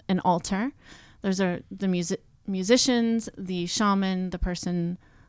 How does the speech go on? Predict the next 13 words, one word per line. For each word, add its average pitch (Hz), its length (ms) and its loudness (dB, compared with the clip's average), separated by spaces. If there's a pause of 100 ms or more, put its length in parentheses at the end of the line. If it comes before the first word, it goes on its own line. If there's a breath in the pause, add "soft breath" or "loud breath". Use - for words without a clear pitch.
(140)
um, - 300 -4
offering 196 400 4
the 185 80 2
medicine, 175 680 -2 (240 soft breath)
and 185 140 2
then 180 140 2
there 175 200 0
are 170 40 -4
su-, - 220 -6 (120)
there's 185 200 0
support - 520 -8 (220)
helpers 180 400 0
that 170 200 -4